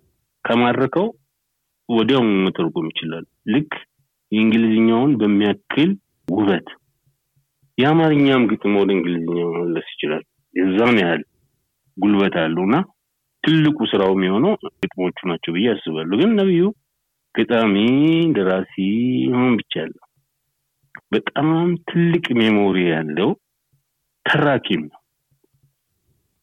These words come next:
ቁጭ ብለህ ከሱ ከነብዩ ጋር ከዋልክ አለማቋረጥ እስከ መጨረሻው ብዙ የሚያስታው-፣ አንተ የረሳቸውን ነገሮች ሁሉ እያስታወሰ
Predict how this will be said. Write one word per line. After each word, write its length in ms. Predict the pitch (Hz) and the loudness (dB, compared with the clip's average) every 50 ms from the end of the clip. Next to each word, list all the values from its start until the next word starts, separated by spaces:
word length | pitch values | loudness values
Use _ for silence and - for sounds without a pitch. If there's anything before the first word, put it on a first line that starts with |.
| _ - | _ -6
ቁጭ 220 | - 156 156 151 - | -4 -4 -2 0 0
ብለህ 280 | 165 156 151 147 147 147 - - - _ _ _ | 2 2 4 4 2 2 0 -4 -8 _ _ _
ከሱ 220 | - 131 117 - - - | -4 -4 -4 -4 -8 -6
ከነብዩ 480 | - 127 123 123 123 120 120 123 120 117 | -2 0 0 2 2 2 2 2 2 2
ጋር 200 | 113 120 117 113 110 | 0 0 0 0 -2
ከዋልክ 440 | - - 123 135 - 196 190 196 - - - _ _ _ _ _ _ _ _ _ _ _ | -4 -2 -2 0 0 0 -2 -2 -6 -12 -20 _ _ _ _ _ _ _ _ _ _ _
አለማቋረጥ 920 | - 117 113 117 123 135 135 139 143 139 - - - 135 139 147 160 165 165 165 _ _ _ _ _ | -2 0 0 0 0 0 0 0 0 -2 -4 -4 -2 0 2 2 2 0 0 -4 _ _ _ _ _
እስከ 160 | _ _ - 107 | _ _ -4 -2
መጨረሻው 500 | 101 101 - 98 104 101 104 - 110 - - - - 113 104 95 87 - | -2 0 0 0 0 0 0 0 0 -2 -4 -6 -6 -6 -6 -6 -6 -2
ብዙ 220 | - 98 98 98 135 180 220 226 | 0 0 2 2 2 2 2 2
የሚያስታው-፣ 720 | 220 208 196 202 190 175 170 156 135 120 - 117 101 73 - | 2 2 2 2 4 4 4 2 2 0 -2 -2 -2 -2 0
አንተ 200 | 110 123 135 135 | 0 0 0 0
የረሳቸውን 720 | 151 135 131 123 123 - 120 113 104 95 - 101 98 95 | 0 0 0 -2 -2 -2 -2 -2 -2 -2 -2 -2 -2 0
ነገሮች 320 | 95 87 95 95 95 92 - - | 0 0 0 0 -2 -2 -6 -10
ሁሉ 160 | - 87 85 78 76 - - - - _ _ _ _ _ _ _ _ _ _ - | -10 -8 -6 -6 -8 -10 -12 -18 -20 _ _ _ _ _ _ _ _ _ _ -2
እያስታወሰ 720 | 104 104 110 120 120 - - - 131 131 135 143 135 - | 0 2 2 0 0 -2 -2 -2 0 2 2 0 0 0